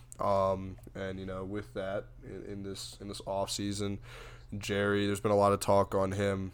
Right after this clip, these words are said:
if he's gonna, who's gonna fire, who's gonna keep, what's gonna happen. Um,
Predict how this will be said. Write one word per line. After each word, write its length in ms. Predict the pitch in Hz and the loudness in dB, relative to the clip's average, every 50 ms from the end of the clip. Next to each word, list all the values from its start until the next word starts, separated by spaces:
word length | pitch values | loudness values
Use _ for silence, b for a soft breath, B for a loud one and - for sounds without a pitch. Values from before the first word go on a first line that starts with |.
| - - | -10 -10
if 160 | - 95 - | -10 -10 -8
he's 180 | - - - - | -10 -12 -12 -10
gonna, 360 | - 104 104 - - - - 101 | -10 -10 -8 -8 -8 -8 -6 -4
who's 180 | 101 107 104 | -4 -4 -4
gonna 180 | - - - 101 | -4 -8 -10 -10
fire, 400 | - - 110 104 104 104 98 95 | -4 0 2 4 4 4 2 2
who's 180 | 95 95 90 - | -2 -6 -10 -10
gonna 160 | 92 95 - | -10 -12 -12
keep, 460 | - - - 107 101 101 98 92 - | -12 -10 -6 -4 -4 -2 -4 -6 -8
what's 140 | 110 110 - | -10 -10 -10
gonna 180 | - 98 90 92 | -10 -10 -10 -8
happen. 540 | 107 101 101 98 98 - 92 98 151 151 143 - - - - | -6 -4 -4 -4 -6 -8 -10 -10 -10 -12 -12 -14 -14 -12 -10
Um, 520 | - - - - - - - - 117 | -8 -6 -6 -6 -6 -6 -8 -10 -12